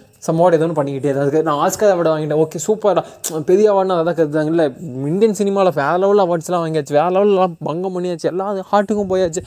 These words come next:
செம்மையா ரூல் பண்ணியாச்சு. அப்படி இருந்தாலும் மியூசிக் விடுறதா விட மாட்டார். ஏன்னா அது ஒரு ஏக்கம், அது, அது வந்து ஒரு தீராத தாகம்.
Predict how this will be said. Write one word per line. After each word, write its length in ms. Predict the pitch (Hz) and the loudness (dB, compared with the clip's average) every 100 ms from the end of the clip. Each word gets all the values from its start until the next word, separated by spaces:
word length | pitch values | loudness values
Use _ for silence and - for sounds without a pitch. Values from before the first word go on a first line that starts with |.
| - - | -10 -20
செம்மையா 520 | - 160 175 208 226 | -2 0 2 0 2
ரூல் 240 | 190 214 202 | 4 2 2
பண்ணியாச்சு. 400 | 190 180 151 143 _ | 0 0 -2 -8 _
அப்படி 220 | 151 143 | -10 -4
இருந்தாலும் 320 | 151 180 180 175 | -2 0 -2 -2
மியூசிக் 280 | 160 165 | -4 -4
விடுறதா 380 | 147 139 131 135 | -2 -2 0 -2
விட 140 | 127 127 | -2 -4
மாட்டார். 320 | 123 120 - - - | -6 -8 -12 -20 -12
ஏன்னா 180 | 147 180 | -4 -2
அது 120 | 220 | 0
ஒரு 180 | 151 135 | 0 0
ஏக்கம், 320 | 139 139 135 - - - | -4 -2 -6 -6 -18 -2
அது, 260 | 147 151 | 0 2
அது 140 | 165 151 | 2 2
வந்து 240 | 165 214 | 2 4
ஒரு 180 | 214 151 | 4 2
தீராத 420 | 185 190 190 185 | 4 4 4 4
தாகம். 280 | 135 143 147 | 2 2 -4